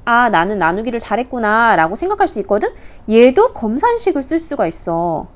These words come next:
이거에 대해서. 그러면 이거를 다 이렇게, 이렇게, 이렇게 전개하고 전개해서 얘까지 계산한 게 얘가 나오나를 확인했을 때 나오면 나는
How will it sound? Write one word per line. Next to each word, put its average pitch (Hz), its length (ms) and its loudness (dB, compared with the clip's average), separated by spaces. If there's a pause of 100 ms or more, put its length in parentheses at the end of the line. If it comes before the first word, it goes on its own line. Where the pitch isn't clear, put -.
(1500)
이거에 196 300 -2
대해서. 175 580 -4 (720)
그러면 381 580 4
이거를 269 540 0 (400)
다 302 300 2
이렇게, 262 220 -4
이렇게, 254 120 -10
이렇게 - 140 -6
전개하고 254 1120 -2
전개해서 233 1040 0 (440)
얘까지 247 380 2
계산한 311 580 0
게 415 320 0 (260)
얘가 226 340 2
나오나를 302 1000 4
확인했을 339 640 -2
때 403 300 0 (100)
나오면 214 600 2 (280)
나는 208 300 -2